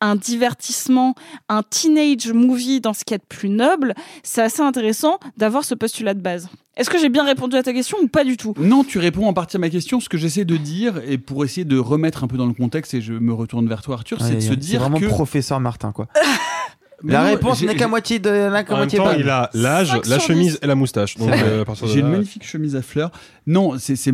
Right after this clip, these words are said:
Speaker 2: c'est, c'est, c'est m-, mes capacités de mailloticien. Ah, merde, on a déjà fait le mot de la semaine.
Speaker 3: Tu peux en faire un deuxième,
Speaker 4: Ah,
Speaker 3: vas-y,
Speaker 4: non,
Speaker 3: on te l'offre.
Speaker 4: non, tu peux, non, il peut pas. Il va falloir que je
Speaker 2: Mais
Speaker 4: remette un deuxième ding-dong et tout. C'est beaucoup de travail, hein.
Speaker 2: Euh, non, non, mais ce qui est, ce qui est intéressant, c'est de se dire que les films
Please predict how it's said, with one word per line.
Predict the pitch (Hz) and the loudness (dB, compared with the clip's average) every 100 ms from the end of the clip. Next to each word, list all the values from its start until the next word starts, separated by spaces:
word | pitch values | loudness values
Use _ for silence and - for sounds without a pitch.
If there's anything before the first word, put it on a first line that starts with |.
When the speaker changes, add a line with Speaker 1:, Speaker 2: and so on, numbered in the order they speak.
| 131 | -2
Speaker 2:
c'est, | 120 131 | -2 -4
c'est, | 120 127 | -2 -4
c'est | 120 - | -4 -2
m-, | 120 117 117 113 101 - 95 92 | 0 2 4 2 0 -8 -16 -12
mes | 107 123 123 | -4 -2 -2
capacités | 139 127 120 | -2 -4 -4
de | 151 120 | -2 2
mailloticien. | 120 131 135 - 120 - 110 95 _ - - _ _ _ | 4 4 2 0 -8 -6 -6 -6 _ -20 -20 _ _ _
Ah, | 123 | -6
merde, | 135 165 175 | -4 -2 -2
on | |
a | 143 | -2
déjà | 135 156 196 | -2 -2 -4
fait | - | -4
le | 185 170 | -4 -2
mot | 165 | -4
de | 156 | -4
la | 151 | -8
semaine. | - 160 | -2 0
Speaker 3:
Tu | 160 | 2
peux | 156 | 2
en | |
faire | 156 | 0
un | 147 | 0
deuxième, | 143 143 135 | 0 2 2
Speaker 4:
Ah, | |
Speaker 3:
vas-y, | 185 | 2
Speaker 4:
non, | 180 | 4
Speaker 3:
on | |
te | |
l'offre. | 175 180 | 4 4
Speaker 4:
non, | 175 165 | 2 0
tu | 160 | -2
peux, | 175 165 | -6 -2
non, | 185 196 | 0 0
il | |
peut | 185 | -4
pas. | 175 185 180 175 | -6 -4 -2 -2
Il | 147 | -2
va | |
falloir | 139 151 | 0 2
que | |
je | 139 | 2
Speaker 2:
Mais | |
Speaker 4:
remette | 156 147 | 2 0
un | |
deuxième | 127 135 147 | -2 -2 -2
ding-dong | 135 127 135 | -4 -6 -6
et | 120 | -8
tout. | - | -8
C'est | - | -4
beaucoup | 143 226 | -2 -2
de | - | -2
travail, | 139 104 | -2 -2
hein. | 110 - | -4 -2
Speaker 2:
Euh, | 139 135 131 131 135 | 2 4 4 2 2
non, | 175 233 | 4 4
non, | 226 | 4
mais | 185 | 2
ce | |
qui | - | 0
est, | 165 131 139 | 0 0 -4
ce | |
qui | 151 | -2
est | |
intéressant, | 147 170 185 254 | 0 0 0 -2
c'est | 202 | -2
de | 147 | -4
se | 143 | -4
dire | 143 160 | -2 -4
que | - 139 | 0 0
les | 127 135 139 | 0 2 0
films | - 190 175 127 | 0 2 4 2